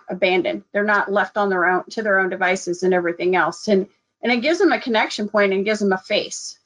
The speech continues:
Uh, so they, they, they see people, and it, 'cause that's, that's what's so hard, is that people, people need people, and you don't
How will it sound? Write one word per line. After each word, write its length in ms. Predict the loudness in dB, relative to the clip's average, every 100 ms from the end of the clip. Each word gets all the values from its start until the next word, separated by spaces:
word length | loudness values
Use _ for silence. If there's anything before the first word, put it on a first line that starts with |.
| -10 -4
Uh, 400 | -2 0 -2 -6 -12 _ _ -10 4
so 160 | 4 4 _ _ _ _ _
they, 200 | 0 0 0
they, 180 | 0 0
they 280 | -2 -2
see 380 | -2 -2 -2 -2
people, 580 | -2 -2 2 2 2 -2 _ _ _ _ _ _ _
and 140 | 0 0
it, 160 | 0 -4
'cause 160 | 0
that's, 360 | 2 0 -4 -2
that's 260 | 0 0 -2
what's 180 | -2
so 160 | 0 0
hard, 540 | 0 -2 0 0 -2
is 140 | -6 -2
that 300 | 0 0 -4 _ _ _ _ -6
people, 420 | -2 0 0 -2 _ _ _ _ -20 -20 _
people 260 | -6 0 0
need 180 | 0 -2
people, 460 | -2 0 0 -2 -10 _ _ _ -20 -20
and 200 | -20 -20 _ _
you 160 | -16 -6
don't 500 | 0 0 0 -4 -16